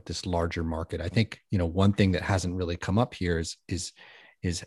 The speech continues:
how this album relates to his, um, career with the Mothers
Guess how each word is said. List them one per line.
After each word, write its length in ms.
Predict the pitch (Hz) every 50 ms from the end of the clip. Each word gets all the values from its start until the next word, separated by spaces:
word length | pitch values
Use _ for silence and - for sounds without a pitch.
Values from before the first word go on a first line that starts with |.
| - _ -
how 280 | - - - 95 95
this 220 | 87 90 87 87 -
album 400 | - 95 85 85 90 87 87 85
relates 400 | 82 82 82 82 85 85 - -
to 120 | - 87
his, 440 | 78 85 85 82 80 - - - - _ _ _ _ - - - _ _ _ _ _ -
um, 380 | 92 87 85 80 80 80 101 - -
career 400 | - - 113 95 92 87 85 85
with 200 | 80 85 85 - -
the 60 | 85
Mothers 720 | 85 92 107 120 120 101 82 80 80 82 - - - -